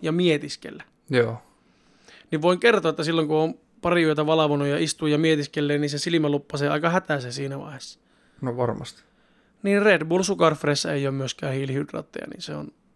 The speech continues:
Speaker 2: Joo.
Speaker 1: ollut hyvä. Ja sitten se Ed Lemon Light, missä on nolla piste, mitä se oli, neljä. Ai,
Speaker 2: Niin.
Speaker 1: sulla on se siinä. Paljon siinä on hiilaria, saa se millisen?
Speaker 2: Nolla piste neljä.
Speaker 1: Noniin, eli tosi vähän.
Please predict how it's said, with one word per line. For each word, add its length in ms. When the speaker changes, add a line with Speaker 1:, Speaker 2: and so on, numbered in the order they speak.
Speaker 2:
Joo. 120
Speaker 1:
ollut 180
hyvä. 200
Ja 100
sitten 300
se 220
Ed 140
Lemon 420
Light, 200
missä 160
on 100
nolla 220
piste, 460
mitä 240
se 60
oli, 60
neljä. 360
Ai, 1500
Speaker 2:
Niin. 80
Speaker 1:
sulla 180
on 60
se 80
siinä. 280
Paljon 180
siinä 120
on 60
hiilaria, 300
saa 120
se 80
millisen? 300
Speaker 2:
Nolla 180
piste 200
neljä. 320
Speaker 1:
Noniin, 320
eli 160
tosi 300
vähän. 220